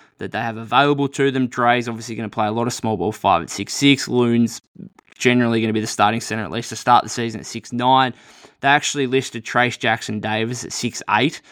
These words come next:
uh, on, on the training camp roster there. Uh, and then obviously, uh, Usman Garuba as well, I think, is six eight. So there's a lot of guys who you would classify as small ball fives. And again, it goes down to what I've said all off season with the Warriors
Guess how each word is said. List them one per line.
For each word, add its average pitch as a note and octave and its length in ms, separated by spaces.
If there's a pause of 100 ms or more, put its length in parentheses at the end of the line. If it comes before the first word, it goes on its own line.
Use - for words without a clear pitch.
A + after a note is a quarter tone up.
(360)
uh, A2 440
on, A2+ 500
on G#2+ 160
the A2 60
training A2 340
camp A2+ 320
roster B2 380
there. B2+ 280 (760)
Uh, B2 240
and B2 160
then A#2+ 120
obviously, A2+ 760
uh, G2+ 180
Usman A#2 400
Garuba G#2+ 480
as G2+ 100
well, G2+ 220
I F#2+ 80
think, - 260
is G#2+ 100
six - 280
eight. F2 240
So A2+ 240 (460)
there's D3 160
a D3+ 80
lot E3+ 220
of D3+ 80
guys D3 340
who D3+ 60
you C3+ 140
would A#2 100
classify B2+ 560
as A2 100
small B2+ 320
ball B2 220
fives. B2+ 640
And G#2+ 180
again, A2+ 300
it F#2+ 60
goes G#2+ 240
down G2+ 260
to F2 340
what G2+ 220
I've G2 160
said G#2 180
all G2 140
off G2+ 160
season A2 360
with G#2+ 100
the A2 80
Warriors A2 460